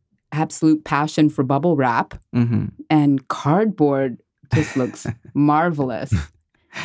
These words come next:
Speaker 2: Yeah.
Speaker 1: It's like a clean slate canvas.
Speaker 2: Right.
Speaker 1: And, you know, all of the things that have to do with, um, the domestic are already so much a part of my work. So to be able to use those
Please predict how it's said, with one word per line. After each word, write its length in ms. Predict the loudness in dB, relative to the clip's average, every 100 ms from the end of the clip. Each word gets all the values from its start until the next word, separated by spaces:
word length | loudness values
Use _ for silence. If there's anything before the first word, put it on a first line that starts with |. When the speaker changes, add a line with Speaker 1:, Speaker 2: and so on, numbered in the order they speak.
| -14 0
Speaker 2:
Yeah. 120 | 2 2
Speaker 1:
It's 100 | 2
like 180 | 0 0
a 100 | -2
clean 480 | -2 2 4 4 0
slate 480 | -2 0 2 0 0
canvas. 720 | 0 4 2 2 -2 -2 -2
Speaker 2:
Right. 280 | 0 0 -6 _ _ _ _ _
Speaker 1:
And, 400 | 0 2 2 0 -6 _
you 120 | 0 2
know, 360 | 2 0 -2 -2 0
all 160 | 2
of 100 | 2 0
the 100 | 2
things 280 | 2 2 0
that 100 | 2
have 240 | 0 2
to 100 | 0
do 320 | 4 4 4 0
with, 320 | -2 -4 -4
um, 280 | -2 0 0
the 80 | 0
domestic 760 | 2 2 2 0 -2 -2 -4 -10 _ _
are 120 | -2 2
already 400 | 2 2 2 0
so 200 | 2 2
much 240 | 2 0
a 40 | -4
part 240 | 0 2
of 60 | 2
my 140 | 0
work. 400 | -2 -2 -4 -10 _ _ _ _ _
So 420 | -8 0 2 2 0
to 100 | -2
be 160 | 0 2
able 260 | 2 2 -2
to 380 | 0 0 0 -4
use 440 | -2 2 2 0 0
those 560 | 2 2 0 -4 -14